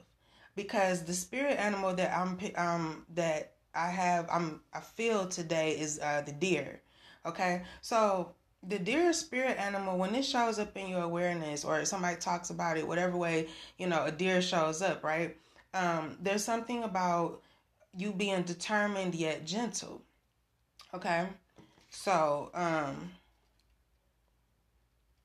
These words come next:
yeah, so the deer spirit animal means gentleness, um, the ability to move through life and its obstacles, um, with grace and gentleness,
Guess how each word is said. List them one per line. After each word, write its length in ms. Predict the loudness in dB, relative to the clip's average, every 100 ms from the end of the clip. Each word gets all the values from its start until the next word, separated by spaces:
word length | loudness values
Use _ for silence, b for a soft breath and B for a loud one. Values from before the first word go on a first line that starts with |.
| b b _
yeah, 240 | 2 2
so 220 | 4 4 6
the 120 | 4
deer 300 | 4 6 4
spirit 360 | 2 2 2
animal 420 | 2 0 0 0 0
means 400 | 2 2 0 0
gentleness, 720 | 0 0 -2 -6 -8 -10 -8 -2
um, 280 | 0 0 0
the 100 | 0
ability 440 | 2 0 0 0
to 80 | 0
move 340 | 0 2 0 -2
through 180 | -6 -2
life 420 | 0 2 0 -4 -8 B B B
and 180 | -6 -2
its 140 | -2 2
obstacles, 800 | 2 2 -4 -6 -2 0 -2 -4
um, 460 | -4 -2 -2 -6 -12 _ b b b -2
with 260 | -2 0
grace 420 | 0 0 2 0 -2
and 160 | -4
gentleness, 760 | -2 -2 -2 -6 -8 -14 -16